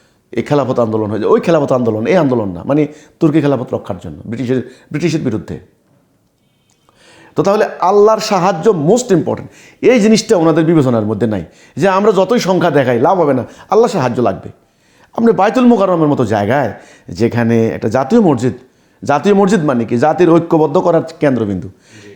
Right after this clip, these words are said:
Speaker 1: সেখানে কি হলো? এক মসজিদের, আহ, পূর্ববর্তী খতিবের অনুসারী, পরবর্তী খতিবের অনুসারী, মসজিদের ভেতরে মারামারি, মসজিদের ভেতরে মারামারি, জুতা মারামারি, কাঠ মারামারি, পাথর মারামারি, মানে রক্তপাত হয়ে গেছে already।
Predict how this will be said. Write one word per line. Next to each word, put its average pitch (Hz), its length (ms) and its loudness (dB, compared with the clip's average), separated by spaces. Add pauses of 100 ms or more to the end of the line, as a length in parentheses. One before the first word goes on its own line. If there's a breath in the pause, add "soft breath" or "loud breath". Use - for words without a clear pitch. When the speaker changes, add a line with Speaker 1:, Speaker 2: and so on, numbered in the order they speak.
(120)
Speaker 1:
সেখানে 233 440 2
কি 233 180 2
হলো? 233 360 4
এক 180 200 0
মসজিদের, 190 400 2
আহ, - 640 -6
পূর্ববর্তী 180 560 2
খতিবের 190 380 2
অনুসারী, 185 340 2
পরবর্তী 151 460 0
খতিবের 135 300 0
অনুসারী, 123 300 -2 (480 loud breath)
মসজিদের 233 480 4
ভেতরে 226 360 2
মারামারি, 120 460 -2
মসজিদের 151 400 0
ভেতরে 165 320 2
মারামারি, 113 400 -4 (500 soft breath)
জুতা 151 200 0
মারামারি, 127 400 0 (140)
কাঠ 135 240 -4
মারামারি, 120 380 -2
পাথর 139 340 -2
মারামারি, 117 400 -2 (680 soft breath)
মানে 120 160 -2
রক্তপাত 170 440 0
হয়ে 147 160 4
গেছে 110 180 -4
already। 87 300 -8